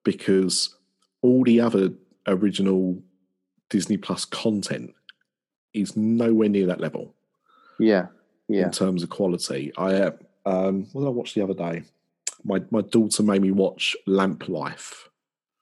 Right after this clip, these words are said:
Speaker 2: Mm-hmm.
Speaker 1: which is a short about Bo Peep, essentially what happens to Bo Peep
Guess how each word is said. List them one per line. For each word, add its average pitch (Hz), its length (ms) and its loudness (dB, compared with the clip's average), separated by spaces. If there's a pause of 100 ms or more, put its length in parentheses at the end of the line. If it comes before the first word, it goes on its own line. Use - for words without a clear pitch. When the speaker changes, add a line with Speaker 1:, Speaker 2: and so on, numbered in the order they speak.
(360)
Speaker 2:
Mm-hmm. 104 300 0 (380)
Speaker 1:
which - 440 -2
is 92 520 2 (140)
a 92 280 2
short - 760 0 (100)
about 92 580 -2 (280)
Bo 95 380 2
Peep, - 460 -4 (120)
essentially 95 420 0
what 90 160 -2
happens 95 340 -6
to - 60 -8
Bo 90 220 0
Peep - 420 -4